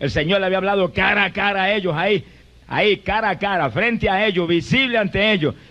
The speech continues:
"Si comen de ese árbol, mueren sin remedio". Y con todo eso se da a convencer del diablo.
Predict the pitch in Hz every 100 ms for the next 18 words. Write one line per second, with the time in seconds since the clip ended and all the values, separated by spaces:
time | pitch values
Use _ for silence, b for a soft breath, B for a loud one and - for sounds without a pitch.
0 | B - 135 - 185 202 196 180 143 165
1 | 190 196 180 151 147 196 180 151 160 156
2 | 139 123 123 143 156 147 196 175 170 165
3 | 160 165 156 165 156 135 127 113